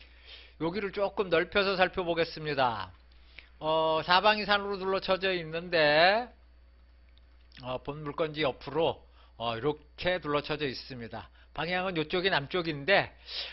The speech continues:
어, 요렇게 이제 자리한 곳 살짝 아쉬운 게 해가 이제 이쪽으로 이렇게 돌아서 서쪽으로 가다 보면은 요 이제 그늘이 좀 질 수가 있습니다. 그래서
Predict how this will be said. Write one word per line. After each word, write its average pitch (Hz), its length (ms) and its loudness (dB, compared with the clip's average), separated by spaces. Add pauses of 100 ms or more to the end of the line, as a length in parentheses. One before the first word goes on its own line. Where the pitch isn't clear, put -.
(120)
어, 139 420 4
요렇게 220 600 4
이제 262 140 -2
자리한 190 640 0
곳 175 200 -2
살짝 208 400 0 (120)
아쉬운 214 500 -4
게 143 600 4 (640)
해가 277 280 4
이제 262 200 -2
이쪽으로 233 440 -2
이렇게 220 760 2
돌아서 196 520 2
서쪽으로 226 480 0
가다 165 280 4
보면은 170 460 2 (500)
요 147 60 0
이제 139 180 0
그늘이 160 380 -4
좀 147 160 -2
질 131 100 -8
수가 139 260 -6
있습니다. 127 460 -6
그래서 135 560 -2